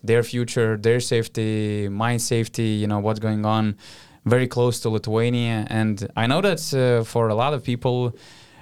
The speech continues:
uh, maybe, I mean, they're not, it's not so sensitive for them as it is, uh, for us.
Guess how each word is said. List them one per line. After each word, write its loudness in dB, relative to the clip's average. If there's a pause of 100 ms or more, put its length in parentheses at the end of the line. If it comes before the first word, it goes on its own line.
(120)
uh, 2 (440)
maybe, 2
I -4
mean, 2
they're 2
not, 0 (140)
it's -4
not 0
so -2
sensitive 0
for -6
them -2
as -2
it -8
is, -2
uh, 0
for -2
us. -4